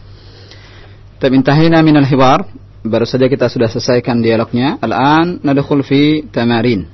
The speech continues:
Kita masuk ke latihan-latihannya. Unzuru safha mi'ah wa ashara. Antum lihat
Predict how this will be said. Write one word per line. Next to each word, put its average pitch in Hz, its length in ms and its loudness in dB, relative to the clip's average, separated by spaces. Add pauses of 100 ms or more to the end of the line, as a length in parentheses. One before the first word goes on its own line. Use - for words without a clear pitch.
Kita 113 240 -8
masuk 120 400 -4
ke 117 100 0 (1000)
latihan-latihannya. 120 640 -2 (720)
Unzuru 135 320 2
safha 151 480 0
mi'ah 151 400 2
wa 131 160 2
ashara. 131 320 0 (1200)
Antum 120 240 -2
lihat 135 240 2